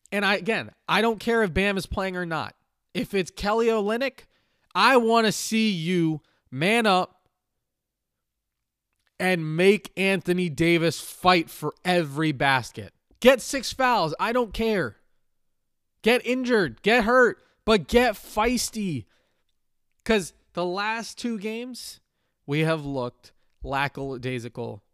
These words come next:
on offense. Absolutely lackadaisical. The Lakers have been able to do whatever they want on the zone. They've been able to do whatever they want in the post. They've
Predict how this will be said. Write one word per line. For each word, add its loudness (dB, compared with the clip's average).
on -6
offense. -16
Absolutely -2
lackadaisical. -8
The -4
Lakers 0
have -2
been -6
able -2
to -2
do -6
whatever -4
they 0
want -2
on -8
the -6
zone. -6
They've -4
been -6
able -2
to -4
do -2
whatever -2
they 0
want -2
in -10
the -4
post. -6
They've -4